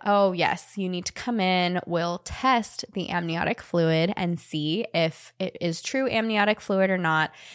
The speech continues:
But I also knew once I went into the hospital, I was gonna have to stay.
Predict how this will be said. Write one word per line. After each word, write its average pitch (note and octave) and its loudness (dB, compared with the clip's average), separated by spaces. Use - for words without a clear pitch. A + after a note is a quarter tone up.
But - -4
I F3+ 0
also C#4+ 6
knew F#3+ 4
once G3 2
I C4 4
went G#3+ 2
into F#3 -2
the G3+ -2
hospital, E3 2
I E3+ 2
was F3 -4
gonna E3 -2
have D#3 -4
to E3+ -6
stay. - -4